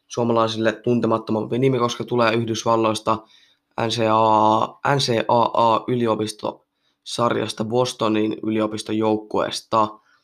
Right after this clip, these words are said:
Ö, kaksituhatta seitsemäntoista Detroitin varaus kolmoskierrokselta. Ehkä kolmoskierroksen varauksista voisi olettaa, että pääsisi pelaamaan edes A H L vielä tuolla sopimuksen aikana. Mutta Kotkansalo ei päässyt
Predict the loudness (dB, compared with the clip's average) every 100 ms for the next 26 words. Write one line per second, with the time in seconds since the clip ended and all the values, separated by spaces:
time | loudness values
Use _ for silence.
0 | _ _ _ _ _ -2 0 0 0 -2
1 | -4 -2 -2 -2 2 0 0 -2 -2 -4
2 | -4 0 0 0 -2 -2 0 2 2 0
3 | -2 -2 -2 -2 -2 -2 -4 0 -2 -2
4 | _ _ _ _ _ _ _ _ -14 -12
5 | -4 -2 -2 -2 -2 -2 -2 0 0 0
6 | -4 -8 -6 -2 -2 -2 -6 -4 -6 -6
7 | -4 -2 0 -2 -8 -14 -10 -8 -4 -4
8 | -4 -2 0 2 2 2 0 0 0 0
9 | -2 -4 -8 -8 -8 -8 -6 -4 -4 -4
10 | -2 -2 -4 _ _ _ _ _ _ -12
11 | -12 -4 0 2 0 -2 -4 -4 -4 -4
12 | -4 -2 -2 -2 -8